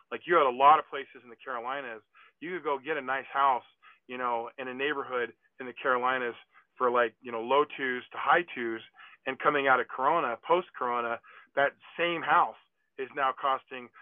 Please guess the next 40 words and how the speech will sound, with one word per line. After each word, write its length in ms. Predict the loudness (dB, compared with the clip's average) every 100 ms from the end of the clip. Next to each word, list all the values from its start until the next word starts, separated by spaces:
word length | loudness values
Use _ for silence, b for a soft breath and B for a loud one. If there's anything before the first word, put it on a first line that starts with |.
| B B
high 240 | 0 0 0
threes 260 | -8 -10 -10 -12
to 60 |
mid 180 | -10 -10 -4
fours, 320 | -2 -2 -6 -20 _ _ _ -6
right? 260 | -4 -4 -8 b b b _
Um, 440 | 4 4 4 -2 -14 _ -10
and 100 | -8
I'm, 100 | -8 _ _
you 80 | -4
know, 80 | -2
obviously 340 | 0 0 -4 -12
I'm 120 | -6
targeting 460 | -4 -4 -8 -14 -16 b b b
a 60 | -12 -12
specific 460 | -12 -12 -4 -2 -2
kind 160 | -2 -4
of 80 | -2
neighborhood 380 | -4 -4 -4 -6
and 80 |
a 40 | -6
specific 360 | -8 -4 -6 -4
house. 360 | 6 8 8 2 _ B B 0
Pay 80 | 0
attention 380 | 2 0 0 -4
that 120 | -4
to 80 | 4
my 200 | 6 6
side 180 | 2 0
as 120 | 0
an 80 | 2
operator, 580 | 4 4 2 -4 -4 -8 b b b -14
we 140 | -10
usually 400 | -10 -10 -10 -12 _ _
do 140 | -10 -6
things 200 | -6 -6 -2
like 180 | -4 0
A, 240 | -2 -2 -4
B, 220 | -8 -8 -6
C. 240 | -4 -4